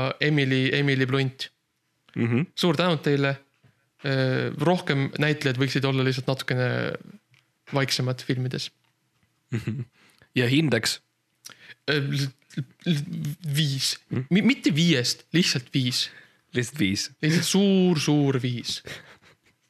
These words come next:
Speaker 2: Ma tahaks enda poolt äh, rääkida filmist nimega Dune.
Speaker 1: Dune.
Speaker 2: Dune.
Speaker 1: Mhm.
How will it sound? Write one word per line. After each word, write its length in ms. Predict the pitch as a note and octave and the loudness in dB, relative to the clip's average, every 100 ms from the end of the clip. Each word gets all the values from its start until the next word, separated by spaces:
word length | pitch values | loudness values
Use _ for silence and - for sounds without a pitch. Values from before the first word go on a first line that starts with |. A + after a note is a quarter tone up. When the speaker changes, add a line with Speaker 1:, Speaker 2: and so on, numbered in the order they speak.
| _ _ _ _ - - - - - - _ _ _ _ _ | _ _ _ _ -16 -14 -14 -16 -18 -20 _ _ _ _ _
Speaker 2:
Ma 80 | D3+ | 0
tahaks 220 | F3+ D3 | 2 4
enda 180 | D3+ D3 | 4 2
poolt 460 | B2+ C3 - - - - _ - _ - | 2 0 -2 -10 -12 -14 _ -20 _ -2
äh, 460 | A#2+ A2 G2+ F#2+ A#2 | 0 2 2 0 0
rääkida 340 | A2 - G#2 | 0 0 0
filmist 320 | G#2 G#2+ G2+ G#2 | 0 0 0 0
nimega 260 | F#2+ G2+ | 0 -2
Dune. 540 | A2+ C#3+ C#3 C3+ C3+ - _ _ - _ _ _ - _ - - | 0 4 4 4 2 -4 _ _ -20 _ _ _ -20 _ -6 0
Speaker 1:
Dune. 400 | E3+ C#3+ B2+ B2 _ _ _ _ _ _ _ - - F3+ | 2 4 0 -6 _ _ _ _ _ _ _ -18 -4 4
Speaker 2:
Dune. 540 | E3 D#3 C#3+ C#3 D3 - | 6 6 6 4 0 -2
Speaker 1:
Mhm. 400 | C#3+ C3 D3+ | -2 0 0